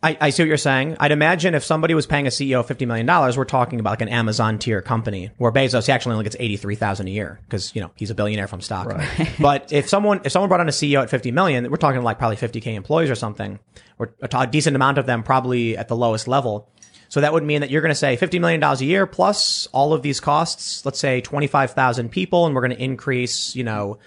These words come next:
Speaker 1: the, you know, per, per employee ten thousand dollars. Now, is it really feasible to pay all that money? You know?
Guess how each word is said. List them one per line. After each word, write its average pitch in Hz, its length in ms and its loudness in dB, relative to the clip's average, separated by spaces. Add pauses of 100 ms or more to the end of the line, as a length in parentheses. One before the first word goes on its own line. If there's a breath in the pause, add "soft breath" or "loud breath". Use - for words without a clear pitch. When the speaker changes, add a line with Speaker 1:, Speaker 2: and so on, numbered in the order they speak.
(260 soft breath)
Speaker 1:
the, 120 140 -4 (120)
you 143 80 -4
know, 117 140 -2
per, 135 180 -2
per 131 280 0
employee 127 680 0
ten 123 240 -2
thousand 113 420 0
dollars. 160 720 2 (720 soft breath)
Now, 117 220 2
is 117 100 0
it 110 100 -2
really 120 220 0
feasible 107 600 -6 (180)
to 107 80 -10
pay 117 140 -4
all 101 120 -4
that 104 120 -8
money? 104 320 -8 (640)
You 101 80 -8
know? 101 160 -8